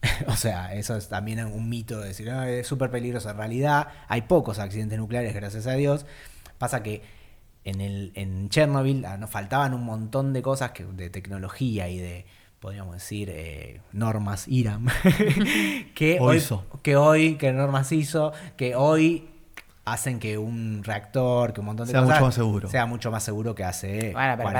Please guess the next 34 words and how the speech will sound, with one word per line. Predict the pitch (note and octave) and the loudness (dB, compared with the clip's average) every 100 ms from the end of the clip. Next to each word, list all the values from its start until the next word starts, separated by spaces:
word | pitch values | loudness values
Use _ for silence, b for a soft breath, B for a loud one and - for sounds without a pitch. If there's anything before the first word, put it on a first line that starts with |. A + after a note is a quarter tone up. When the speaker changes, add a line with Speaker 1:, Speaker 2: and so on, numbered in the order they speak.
| C#3+ | 4
Speaker 3:
pará, | C3+ B2 | 4 2
en | |
Speaker 1:
años. | A#2 | -2
Speaker 3:
dos | B2 A#2+ | -2 -2
mil | C3 C3+ | -2 0
doce, | D3 D#3+ D#3+ D3 B2+ A#2 A#2 A2 | 2 2 0 -2 0 -2 -4 -6
po-, | A#2+ A2 | -10 -8
ponerla | A#2 A#2+ B2+ B2+ | -6 -4 -4 -2
ahí | B2+ B2+ | -4 -4
cerca | B2 B2 | -4 -2
de | B2 | 0
la | B2+ D#3+ | 2 6
ola. | A3+ - - - | 6 6 4 -2
<laughs> | - D#4+ | 0 8
Speaker 1:
Bueno, | G3 F3 C#3+ | 10 10 10
pero | E3+ | 10
eso | A#3+ | 10
es | A#3+ | 8
otro | A3 G3+ F#3+ | 8 6 8
tema. | A3 - | 6 4
Pero | D#3 E3+ | 6 8
por | G3 | 8
eso, | F3+ | 8
ahí | C#3+ F#3+ A3+ | 8 8 8
es, | |
Speaker 2:
No | D3+ | 8
entremos | D#3 F#3+ D#3+ C#3+ | 10 12 10 8
Speaker 1:
ahí | C#3 | 6
Speaker 2:
en | B2 | 6
debates | A#2+ C#3 C#3 A#2+ - - | 8 8 8 4 2 -2
Speaker 1:
No, | D#3 A3 | 2 4
no, | A3+ | 6
pero, | G3 | 6
Speaker 2:
ambienta-, | D#3 C3 A#2+ B2 | 6 6 4 2